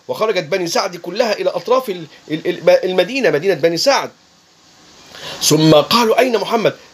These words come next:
فتقول السيدة حليمة: "حتى رأيت نورا يأتي من بعيد فعلمت أنه ولدي محمد صلى الله عليه وسلم، حيث أننا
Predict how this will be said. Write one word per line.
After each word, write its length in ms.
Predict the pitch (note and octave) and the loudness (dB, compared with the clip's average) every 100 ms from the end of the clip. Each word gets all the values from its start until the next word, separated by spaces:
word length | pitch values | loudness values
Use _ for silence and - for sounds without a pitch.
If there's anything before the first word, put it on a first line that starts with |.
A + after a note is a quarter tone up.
| - | -6
فتقول 380 | B2+ - E3 C#3+ | -2 0 0 0
السيدة 340 | - D3 C#3+ | 2 2 0
حليمة: 320 | - D#3 C#3 | -2 -4 -4
"حتى 380 | - D3 - C#3+ | -2 -6 -6 -2
رأيت 720 | C3 C3 - D3 C3+ B2+ - C#3+ C3 - - - | 0 0 0 -2 -2 -6 -6 -6 -6 -12 -20 -2
نورا 380 | C#3 F3 D3+ D3+ | 2 4 6 4
يأتي 580 | C#3+ D#3 - C#3 D3+ D3 | 4 0 -2 -6 -10 -6
من 240 | E3+ F3 | -6 -2
بعيد 580 | D3+ C3 F3+ F3 E3+ C#3+ - - - | -2 -2 -4 -4 -6 -6 -10 -14 -4
فعلمت 580 | D3+ C3+ F3+ G3 D3+ | -2 0 0 -2 -4
أنه 420 | D#3 D#3+ D#3+ F#3 E3 | -4 -2 0 -2 0
ولدي 460 | F3 A#3 F3+ D#3 | 0 2 0 -2
محمد 460 | C#3+ - D3 C#3 B2 | -8 -6 -4 -4 -4
صلى 280 | - C3+ C3 | -4 -2 -2
الله 380 | C3 B2+ A#2 | 2 0 0
عليه 240 | A#2+ C3 B2+ | -2 -2 -2
وسلم، 560 | A#2 A2 C#3+ B2+ B2 - - - | -4 -2 0 0 0 -4 -10 -12
حيث 380 | - E3 E3 - D#3+ | -2 0 0 -4 -2
أننا 540 | D#3 D#3 A3 A#3 F3+ | -2 2 2 2 0